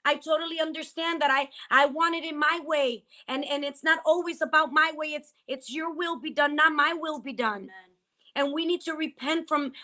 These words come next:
Speaker 1: from maybe being disobedient and, and, and having unforgiveness in our heart. So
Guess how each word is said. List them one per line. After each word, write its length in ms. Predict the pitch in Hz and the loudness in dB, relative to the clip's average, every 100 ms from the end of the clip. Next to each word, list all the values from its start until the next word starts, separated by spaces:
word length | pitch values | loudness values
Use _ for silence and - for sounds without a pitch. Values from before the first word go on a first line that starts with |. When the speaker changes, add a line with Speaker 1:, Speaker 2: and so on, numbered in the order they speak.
| - | 0
Speaker 1:
from 300 | 277 269 269 | 2 4 2
maybe 240 | 285 302 | 2 0
being 320 | 320 320 320 | 0 2 2
disobedient 920 | 294 294 - 277 - 302 349 311 262 | 0 -2 -2 -2 0 4 4 4 2
and, 180 | 262 262 - - | 2 0 -4 -4
and, 160 | - 262 | 0 2
and 200 | 269 262 | 4 2
having 380 | 240 262 294 320 | 6 8 8 4
unforgiveness 840 | 285 311 - 277 233 285 269 285 277 | 2 0 0 -2 2 0 2 -2 0
in 100 | 277 | 2
our 160 | 254 226 | 2 2
heart. 380 | 226 254 247 | 4 6 6
So 240 | - 277 | 6 4